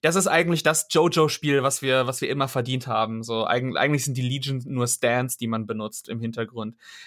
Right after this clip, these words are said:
Ähm, von da, allein deswegen holt euch das Spiel. Es ist, es hat super viele coole Ideen und selbst die paar Fehler, die es irgendwie besitzt, äh, sind es nicht wert, deswegen diese Spielerfahrung irgendwie, ähm, euch entgehen zu lassen. Also wenn ihr eine Switch besitzt, dann ist das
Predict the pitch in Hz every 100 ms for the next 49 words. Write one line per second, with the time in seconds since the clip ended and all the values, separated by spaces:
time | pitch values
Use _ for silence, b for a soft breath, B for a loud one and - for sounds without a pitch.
0 | B - 120 117 - 127 131 135 135 135
1 | 131 - - 107 107 - 131 123 117 -
2 | 117 - 113 - 123 120 - - - -
3 | - 139 131 151 160 - 139 - 139 127
4 | 127 131 135 147 B B B B - 123
5 | 123 123 131 131 151 - 131 127 131 127
6 | 120 120 127 - 120 120 117 120 131 123
7 | - - 123 120 120 - - - _ _
8 | 127 127 131 123 135 - 123 120 123 120
9 | 123 120 120 117 117 113 127 117 - 117
10 | 113 113 113 B B B B 117 113 113
11 | 117 113 113 92 113 113 107 117 120 113
12 | 117 110 107 110 113 107 117 135 160 156
13 | 165 156 160 131 147 - 120 123 - 127
14 | 123 -